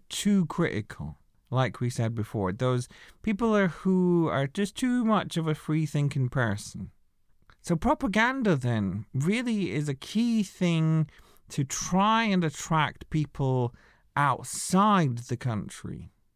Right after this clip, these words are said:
because it's got to appeal to people living in non-totalitarian countries. So in this given instance,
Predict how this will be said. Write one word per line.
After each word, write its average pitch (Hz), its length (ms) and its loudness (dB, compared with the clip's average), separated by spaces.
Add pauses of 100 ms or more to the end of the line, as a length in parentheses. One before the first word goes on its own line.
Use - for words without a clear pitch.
(480)
because 175 340 0
it's 160 120 -2
got 190 220 0
to 190 160 0
appeal 170 480 0
to 156 120 -4
people 143 460 -2
living 127 380 2
in 120 240 0
non-totalitarian 127 1700 0
countries. 123 800 -4 (400)
So 170 200 2
in 165 200 4
this 285 260 2
given 151 300 0
instance, 117 720 -6